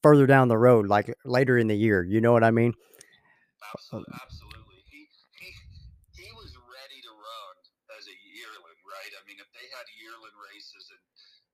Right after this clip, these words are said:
Speaker 2: in December, he probably would have been there. Um, so he's, uh, and, and I don't, I don't know where that comes from, right? Um,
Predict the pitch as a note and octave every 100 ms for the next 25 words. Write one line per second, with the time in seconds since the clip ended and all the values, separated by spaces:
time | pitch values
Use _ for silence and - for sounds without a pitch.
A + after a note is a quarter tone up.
0 | _ G#2 G#2 F#2+ _ _ A2 - A2+ A2
1 | G#2+ - G#2+ G#2 - G#2+ G2+ F#2+ F2+ F2
2 | F2+ F2 D#2+ C#2+ _ _ _ _ _ _
3 | F#2 F2+ E2 E2 - G#2 F2+ E2 _ _
4 | _ _ _ _ _ _ _ _ C3 B2+
5 | - A#2 G2+ F#2+ _ _ _ _ - G#2
6 | G#2+ B2 A#2 C3 C#3+ D#3 C3+ - D3 D3+
7 | C3+ B2+ A#2+ B2 B2+ A#2 _ - B2 B2
8 | - B2+ B2 A#2+ A#2+ A#2 A#2+ _ _ _
9 | _ _ _ G#2+ G#2 G2